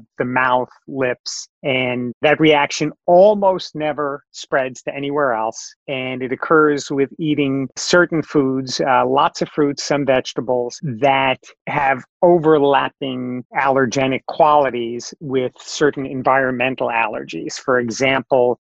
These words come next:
if you're allergic to birch tree pollen, you could react when you eat an apple or cherries and other foods. That's very localized. Again,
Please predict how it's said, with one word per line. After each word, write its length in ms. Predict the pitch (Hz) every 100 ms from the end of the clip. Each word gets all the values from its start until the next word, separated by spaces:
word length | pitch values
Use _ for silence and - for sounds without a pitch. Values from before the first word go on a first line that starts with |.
| _
if 280 | 156 135 -
you're 180 | 139 135
allergic 500 | 131 139 151 131 139 _
to 120 | -
birch 480 | 117 98 143 147 -
tree 300 | - 135 123 -
pollen, 520 | 127 113 120 110 117 _ -
you 220 | 127 123
could 240 | - 135
react 600 | 120 123 120 120 - - - -
when 240 | 127 120
you 220 | 117 120
eat 280 | 135 123 120
an 140 | 120
apple 360 | 127 117 - 120
or 300 | 117 113 107
cherries 720 | - 123 113 110 113 113 107
and 120 | 123 _ _
other 220 | 127 113 110
foods. 480 | 185 180 175 - _ -
That's 260 | 135 135 -
very 260 | 135 160
localized. 840 | 165 156 151 147 143 143 143 139 _ _ 175
Again, 420 | 123 143 127